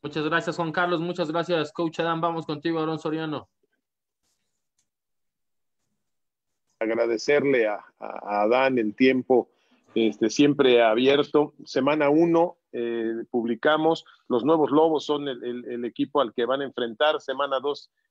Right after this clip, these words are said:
Speaker 2: Leones de Cancún, Toros Salvajes de Chapingo, Tecos de la uaj, Halcones de la Veracruzana, Lobos buap, eh, Leones de,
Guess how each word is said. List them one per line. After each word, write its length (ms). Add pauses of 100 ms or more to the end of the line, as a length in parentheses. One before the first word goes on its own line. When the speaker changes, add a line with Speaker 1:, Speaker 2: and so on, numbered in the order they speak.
(120)
Speaker 2:
Leones 320
de 140
Cancún, 580
Toros 240
Salvajes 460
de 100
Chapingo, 640
Tecos 460
de 80
la 140
uaj, 320 (520)
Halcones 480
de 80
la 80
Veracruzana, 680
Lobos 360
buap, 260 (340)
eh, 300
Leones 400
de, 680